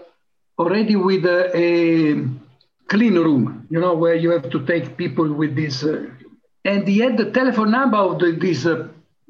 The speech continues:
professor. I think his name was Peter, not first name, family name, Peter, I think. He called him and he said, "Ah, Uske, what can I do for you? I am just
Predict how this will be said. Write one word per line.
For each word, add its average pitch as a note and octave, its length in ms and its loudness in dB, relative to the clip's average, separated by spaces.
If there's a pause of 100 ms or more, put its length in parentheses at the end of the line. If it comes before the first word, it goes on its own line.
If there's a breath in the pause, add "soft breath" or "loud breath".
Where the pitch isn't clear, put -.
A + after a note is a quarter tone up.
(160)
professor. G3+ 760 -2 (420)
I - 40 -20
think G3+ 200 0
his D#3+ 120 -2
name F#3 220 0
was D#3+ 240 -2 (240)
Peter, G3 500 -2 (440)
not G#3 220 -2
first D#3 200 -4
name, D3+ 300 0
family F3+ 300 -2
name, E3+ 380 -2
Peter, D3+ 340 -4
I D3 80 -4
think. F3 320 -6 (720 soft breath)
He - 80 -6
called B3 320 0
him F#3+ 560 0 (300)
and F3+ 160 -2
he G3 80 -2
said, G3 300 -4
"Ah, G#3+ 360 -2 (600)
Uske, A#3+ 280 0
what G#3 200 -2
can G#3+ 160 0
I G#3+ 60 0
do C#4 180 0
for E3+ 180 -2
you? C3+ 360 0
I E3 100 -4
am F#3 180 -2
just A3+ 300 -2